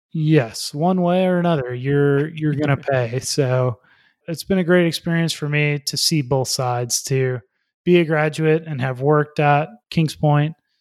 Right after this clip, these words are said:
Speaker 1: but be here now at Cal Maritime and really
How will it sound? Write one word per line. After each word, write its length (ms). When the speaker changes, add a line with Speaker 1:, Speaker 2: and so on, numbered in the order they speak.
Speaker 1:
but 240
be 140
here 240
now 300
at 100
Cal 220
Maritime 640
and 160
really 440